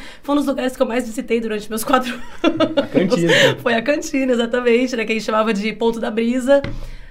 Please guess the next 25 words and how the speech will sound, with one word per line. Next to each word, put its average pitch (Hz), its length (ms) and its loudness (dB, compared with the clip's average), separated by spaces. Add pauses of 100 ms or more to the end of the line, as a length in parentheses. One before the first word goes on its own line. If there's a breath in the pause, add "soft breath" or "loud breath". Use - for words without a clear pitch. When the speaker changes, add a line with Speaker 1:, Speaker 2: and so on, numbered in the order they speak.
(200 loud breath)
Speaker 1:
Por 208 100 -6
motivos 220 500 -4
aleatórios, 214 560 -4
tá, 190 160 -10
pessoal? 214 220 -4
Era 196 80 4
o 196 40 -4
Ponto 226 160 -4
da 269 80 0
Brisa 277 260 0
de 294 60 -8
estudos. 269 540 4
Speaker 2:
Bate 220 240 4
um 185 40 2
vento. 175 440 2
Speaker 1:
Bate 240 260 2
um 247 100 2
vento, 262 380 4
é, 294 100 4
porque 294 140 -4
era 220 120 0
aberto, 233 460 -2
exatamente. 220 480 2
Speaker 2:
É 151 140 0
isso. - 180 -12